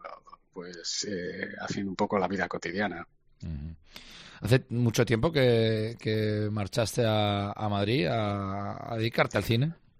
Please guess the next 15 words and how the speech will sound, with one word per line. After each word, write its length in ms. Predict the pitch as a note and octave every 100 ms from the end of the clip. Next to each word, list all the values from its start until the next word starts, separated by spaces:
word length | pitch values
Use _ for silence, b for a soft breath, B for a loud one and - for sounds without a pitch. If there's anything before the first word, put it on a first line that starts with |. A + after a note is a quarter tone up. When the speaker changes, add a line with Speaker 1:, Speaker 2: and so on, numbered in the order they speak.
| _ _ B B B B -
Speaker 1:
Sí, 480 | - - E3+ E3+
sí, 140 | G3+ C#3+
sí, 160 | F3+
ya 80 | D#3+
llevo, 480 | D3+ D3+ F3 E3+ E3
yo 100 | C#3
estuve 320 | C#3 E3 E3
hasta 240 | C#3+ - C3+
los 160 | B2
veintitrés 580 | C3 A#2 A#2 C#3 D3 C3+
en 120 | C#3+
Pamplona 840 | C3+ C#3 C#3+ E3+ F3+ G3+ A3 A3+ A3+ D#3+
y 260 | C3 A#2+ A2
luego 560 | A2+ A2+ C#3 C3+ A#2+ A2+ G#2+
ya, 920 | A2+ A#2+ B2 B2 A#2+ A#2+ A#3 A2+ A3